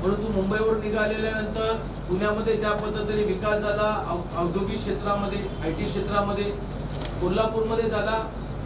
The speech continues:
तर सातारच्या मध्ये कराड असो, त्याचबरोबर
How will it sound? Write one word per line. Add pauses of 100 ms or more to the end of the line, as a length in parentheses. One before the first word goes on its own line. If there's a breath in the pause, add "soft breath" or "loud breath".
(180)
तर (340)
सातारच्या
मध्ये (480)
कराड
असो, (420)
त्याचबरोबर